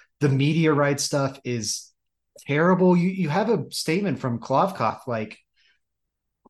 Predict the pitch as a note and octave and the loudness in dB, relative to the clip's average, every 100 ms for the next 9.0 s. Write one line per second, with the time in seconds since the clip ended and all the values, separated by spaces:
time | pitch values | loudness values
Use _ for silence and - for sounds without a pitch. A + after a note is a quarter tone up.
0 | - B2+ A#2+ A2+ A#2 F#3 F#3+ - - C3+ | -2 2 4 2 0 -2 -2 -16 -8 -4
1 | A#2+ G#2+ G2+ G#2+ A#2 A#2 A2 A2+ A2+ A#2 | -2 -2 -2 -2 -2 -2 -4 -6 -4 -6
2 | A2+ C#3 D3+ D#3 D3+ C3 F3+ E3 G#2 G#2+ | -4 -2 -2 2 2 4 4 4 2 -2
3 | G#2 - - - _ - C#3 D3+ - C#3+ | -4 -8 -18 -20 _ 2 4 4 2 0
4 | E3 F#3 F3+ D#3+ C3+ D3+ D3+ D3+ D3 C3 | 4 6 6 4 4 2 2 0 2 2
5 | C#3 D#3+ C3+ A#2+ A#2+ A#2+ A#2 B2 A#2 D3 | 0 0 0 0 -2 -2 -2 -6 -4 -2
6 | C#3+ C#3 C3+ G#2+ C3 D3 - B2+ A2+ A2 | -2 -4 -6 -4 -4 -4 -4 -4 -4 -4
7 | A#2 B2 A#2+ A2 C#3 C#3+ C3+ B2+ - B2+ | -4 -4 -4 -4 0 0 -2 -4 -2 -2
8 | B2 A#2 A2 G2 A2+ F#3 C#3 F2+ - - | -2 -4 -6 -4 0 0 0 -6 -10 -14